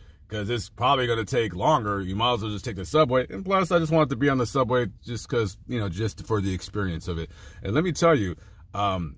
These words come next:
New York Ci-, uh, New York City subways are fucking horrible. I mean, they stop every twenty seconds. They're, it's, like, ridiculous. It takes,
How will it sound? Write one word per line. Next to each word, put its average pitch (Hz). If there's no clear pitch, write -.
New 110
York 170
Ci-, 135
uh, 95
New 139
York 190
City 151
subways 110
are 85
fucking 131
horrible. 95
I 92
mean, 90
they 110
stop 175
every 127
twenty 139
seconds. 95
They're, 117
it's, 110
like, 104
ridiculous. 87
It 95
takes, 160